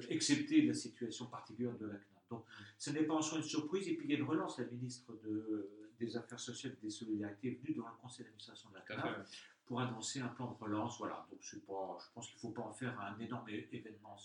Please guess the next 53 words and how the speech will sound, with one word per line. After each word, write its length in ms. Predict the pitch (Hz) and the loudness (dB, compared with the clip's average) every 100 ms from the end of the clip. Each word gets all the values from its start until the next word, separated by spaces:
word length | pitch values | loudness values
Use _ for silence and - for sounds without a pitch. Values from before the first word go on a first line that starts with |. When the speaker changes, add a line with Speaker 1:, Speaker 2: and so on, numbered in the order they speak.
| - | -14
Speaker 2:
C'est 120 | - 104 | -4 -2
la 80 | |
fin 120 | 101 104 | 0 -2
d'un 120 | 104 | -2
cycle 260 | - 123 - | -2 -4 -8
pour 340 | - 95 95 95 | -8 -4 -4 -4
en 40 | |
commencer 300 | 101 101 104 | -4 -4 -2
un 40 | 104 | 0
nouveau. 180 | 101 | 2
Speaker 1:
C'est 100 | 104 | 6
cela, 280 | 127 - 98 90 | 4 4 0 0
oui. 160 | 104 139 - _ _ _ | -2 -4 -10 _ _ _
Speaker 2:
Peut-être, 420 | 113 131 151 - - _ | -2 0 0 -4 -16 _
bah, 60 | 120 | -2
ça, 180 | - | 0
ça 140 | - 156 | 0 0
collerait 340 | 160 143 135 | 2 2 0
peut-être 240 | - 147 123 | 0 -2 -2
un 60 | |
petit 140 | 117 120 | -8 -8
peu 200 | 131 127 | -2 0
avec 280 | 104 107 | 0 -6
la, 180 | 101 95 | -4 -6
la, 200 | 92 85 | -6 -8
l'idée, 480 | 90 107 110 123 127 | -8 -6 2 6 6
euh, 180 | 107 98 | 4 0
notamment 380 | 98 98 104 110 | -2 -6 -10 -12
du, 80 | 101 | -16
du 160 | - 101 | -18 -12
management 460 | 104 98 110 113 107 90 | -12 -12 -14 -16 -16 -20
des, 80 | 85 82 | -20 -20
des 80 | 90 | -18
grandes 240 | 90 98 | -14 -14
branches, 420 | 95 104 104 - 90 | -10 -8 -8 -10 -12
euh, 120 | 82 | -14
à 20 | |
la, 160 | 85 - - - | -14 -18 -20 -20
je 60 | _ | _
dirais 140 | 95 | -6
à 40 | 98 | -4
la 80 | |
sauce 260 | 98 101 101 | -4 -8 -6
Macron. 420 | 98 98 - 127 117 | -6 -6 -8 -8 -8
On 600 | - - _ _ _ - | -14 -20 _ _ _ -6
part 120 | 110 | -6
sur 120 | - | -4
des 80 | 101 | -6
cycles 260 | 117 101 | -6 -4
de 80 | 98 | -6
quatre, 200 | 101 104 | -6 -8
cinq 220 | - 101 | -6 -6
ans 220 | 113 120 | -4 -6